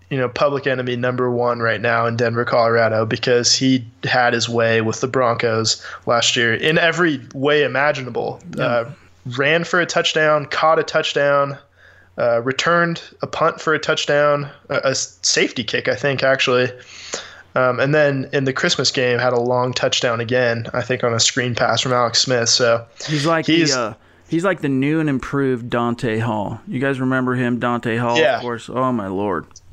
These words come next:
Speaker 1: Yeah, he, he's terrifying. Um, I would compare him to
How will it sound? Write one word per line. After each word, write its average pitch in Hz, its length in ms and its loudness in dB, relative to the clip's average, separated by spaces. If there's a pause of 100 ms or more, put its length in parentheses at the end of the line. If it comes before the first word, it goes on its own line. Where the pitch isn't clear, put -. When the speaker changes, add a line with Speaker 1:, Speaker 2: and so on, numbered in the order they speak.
(760)
Speaker 1:
Yeah, 139 260 4
he, 165 260 0
he's 202 240 0
terrifying. 131 920 0
Um, 131 380 -2 (500)
I 165 180 2
would 214 220 2
compare 165 500 0
him 147 440 -2
to 135 520 0